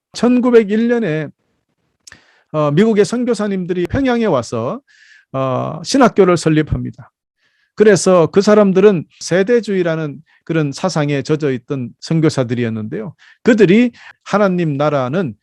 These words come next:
현재와 관계가 없고 구원받은 성도들이 죽어서 가는 유토피아 같은 그런 것으로, 아, 가르쳤기 때문이 아닐까라고, 어, 생각해 봅니다.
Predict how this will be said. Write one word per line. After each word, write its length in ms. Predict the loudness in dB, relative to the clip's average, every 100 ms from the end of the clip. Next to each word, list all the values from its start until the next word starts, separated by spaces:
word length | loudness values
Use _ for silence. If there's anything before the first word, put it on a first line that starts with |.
| _
현재와 1120 | -4 -4 0 0 2 0 -4 -6 -6 -4 -6 -6
관계가 500 | -6 -4 -4 -6 -6
없고 440 | -6 -6 -6 -6
구원받은 680 | -2 0 0 0 -2 -2 -6
성도들이 580 | -6 -8 -6 -6 -6 -6
죽어서 460 | -6 -4 -4 -6
가는 360 | -8 -6 -6 -4
유토피아 560 | -4 -4 -6 -4 -4 -4
같은 360 | -8 -10 -6
그런 320 | -2 -2 -4
것으로, 480 | -8 -8 -8 -6 -8 _ _ _ -10
아, 140 | -8 -2
가르쳤기 960 | 2 2 0 -8 -8 _ -4 -4 -2
때문이 360 | -4 -4 -4 -2
아닐까라고, 1120 | -4 -4 -4 -2 -2 -4 -10 -8 0 0 -2 _ _ _ -12
어, 280 | -8 -8 -6
생각해 480 | -4 -2 -2 -4 -4
봅니다. 520 | -4 -6 -8 -12